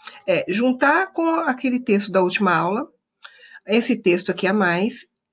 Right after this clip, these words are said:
e que a gente vai, a partir disso, fazer um trabalho de produção de texto, tá? Mas a gente chega lá e eu explico depois. Então, vamos lá. Poder da música. A música é uma arte muito poderosa, pois ela pode nos tranquilizar,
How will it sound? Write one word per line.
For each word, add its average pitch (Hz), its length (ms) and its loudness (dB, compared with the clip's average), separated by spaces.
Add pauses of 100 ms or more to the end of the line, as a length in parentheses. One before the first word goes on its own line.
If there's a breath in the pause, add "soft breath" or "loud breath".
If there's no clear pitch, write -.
(260)
e 285 80 -8
que 330 100 2
a - 20 6
gente 285 240 2
vai, 226 480 2
a 247 80 -2
partir 233 360 -2
disso, 214 340 -2
fazer 233 240 -2
um 240 100 0
trabalho 214 460 2
de 208 100 -4
produção 247 640 -2
de 294 120 -2
texto, 165 480 -12
tá? 240 260 0 (320 soft breath)
Mas 269 100 2
a 277 60 0
gente 254 180 -2
chega 233 300 2
lá 196 140 4
e 202 40 4
eu 208 60 4
explico 202 320 -2
depois. - 580 -6
Então, 254 200 2
vamos 247 140 2
lá. - 120 -10 (500 loud breath)
Poder 302 280 2
da 302 100 4
música. 240 580 0 (800 loud breath)
A 302 120 4
música 233 540 0
é 262 80 -4
uma 254 180 -2
arte 196 280 -2
muito 214 180 -6
poderosa, 220 680 -2 (160)
pois 240 180 -2
ela 208 200 0
pode 170 320 -2
nos 180 180 -4
tranquilizar, 240 840 0